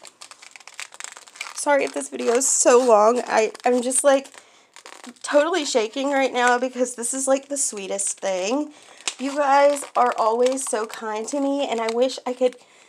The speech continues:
send you guys, like, everything you want because you guys are amazing. You deserve everything. Um, so there's our little bunny. Look at him. So cute. I think this is my first bunny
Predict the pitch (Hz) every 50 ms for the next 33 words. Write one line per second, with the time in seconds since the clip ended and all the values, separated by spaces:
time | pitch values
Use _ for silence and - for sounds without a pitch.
0 | _ _ - - - 285 269 269 269 247 - 214 208 220 220 214 214 214 - -
1 | 196 190 185 - - - - - - - _ _ _ _ _ _ - - _ _
2 | - _ _ _ 226 240 220 214 214 240 240 - 226 220 214 202 196 196 190 175
3 | - - - - _ _ _ 208 190 - - 220 196 190 185 185 208 220 240 240
4 | 254 247 240 233 - 233 202 202 185 180 170 165 - 190 - 185 185 170 - 185
5 | - - - - - 208 226 208 208 202 208 196 180 190 185 - - 208 190 180
6 | 170 175 - - - - - - - - _ _ _ _ _ _ _ _ - 202
7 | 196 185 185 185 185 - - - 220 220 214 240 - - 587 571 523 381 381 392
8 | 508 508 - 311 269 254 247 240 247 320 539 - - _ _ _ _ _ _ _
9 | _ _ _ _ _ _ - - - _ _ _ _ _ _ _ _ _ _ _
10 | _ _ - - 453 415 440 - - - 440 453 453 440 440 466 - - - -
11 | - - - - _ 269 269 269 320 440 539 427 - - 262 240 240 226 214 -
12 | - 226 226 - _ - 254 269 254 226 208 -